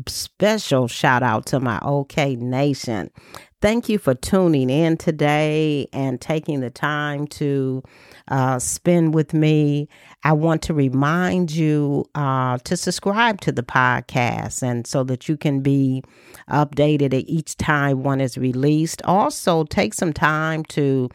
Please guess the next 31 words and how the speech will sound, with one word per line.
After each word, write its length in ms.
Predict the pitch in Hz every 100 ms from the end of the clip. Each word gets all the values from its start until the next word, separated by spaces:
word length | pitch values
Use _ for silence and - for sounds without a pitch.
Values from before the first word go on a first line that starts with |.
| - - -
drop 400 | 131 175 220 -
me 160 | 151 143
a 60 |
note 580 | 127 127 143 151 160 156
or, 380 | 127 117 117 113
uh, 280 | - 127 117
by 240 | 123 117 110
email 640 | 160 165 156 156 151 147 139
or 180 | 123 117
text. 500 | - 160 160 - 160
You 80 |
can 240 | 143 135 131
look 180 | 143 -
into 400 | 143 - 156 135
the 140 | 131
podcast 880 | - 131 135 135 - 143 131 123 -
notes 460 | 135 135 139 -
and 260 | 139 135 131 - - -
see 300 | - 170 170
how 320 | 156 147 143
to 240 | 135 - 120
contact 720 | - 156 156 - 156 147 -
me. 240 | 156 151
I 100 | 135
would 180 | 135 127
love 440 | 127 139 151 165 -
to 120 | 131
hear 300 | 123 160 160
from 300 | - 156 151
you 400 | 147 151 156 156
and, 360 | 117 113 113